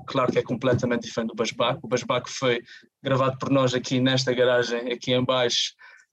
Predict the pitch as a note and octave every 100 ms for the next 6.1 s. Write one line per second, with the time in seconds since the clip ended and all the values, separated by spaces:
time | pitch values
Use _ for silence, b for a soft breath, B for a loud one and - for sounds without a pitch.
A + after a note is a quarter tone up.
0 | _ D3 D3+ - D#3+ D3+ - D3+ D3+ B2+
1 | C3 C3+ C3 A#2+ C#3 D3 C#3 C3 C3+ -
2 | C3 C3+ B2+ - C3 C3+ C3 C3+ C3 -
3 | C#3+ C#3 D3+ D3 C3 - - - C#3+ C3
4 | A#2+ - _ _ _ _ - C#3+ C#3+ -
5 | D#3 C#3+ C#3 C#3 C3 C3+ B2 B2+ C#3 E3
6 | E3+